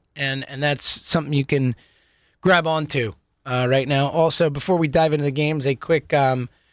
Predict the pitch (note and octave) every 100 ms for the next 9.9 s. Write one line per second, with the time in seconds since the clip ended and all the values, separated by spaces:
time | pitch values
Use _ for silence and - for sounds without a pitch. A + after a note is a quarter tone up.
0 | _ - - B3+ C#4+ A3+ A#3 A3+ B3 B3+
1 | A#3+ A#3 B3 - F3+ B2 A#2 F#3 - -
2 | F#3 G3 G3+ G3+ F3+ D#3 D#3+ C#3+ F3 F#3
3 | - F3 E3 E3 E3+ F3+ - D#3 D#3 D3+
4 | D#3 D#3 - - E3+ D3+ D3+ D#3 D#3+ C3+
5 | - - D#3 C#3 - _ - G3+ G#3 G#3+
6 | - F3+ F#3 - F#3 E3+ F3 E3 D3 E3
7 | F3+ F3+ D#3+ C#3+ - A3+ C#4+ - G3+ G#3
8 | D#3+ G3 E3+ D#3+ C#3+ C#3 - B3 C4 C4
9 | - A3 A3 - E3+ C#3 C3 C3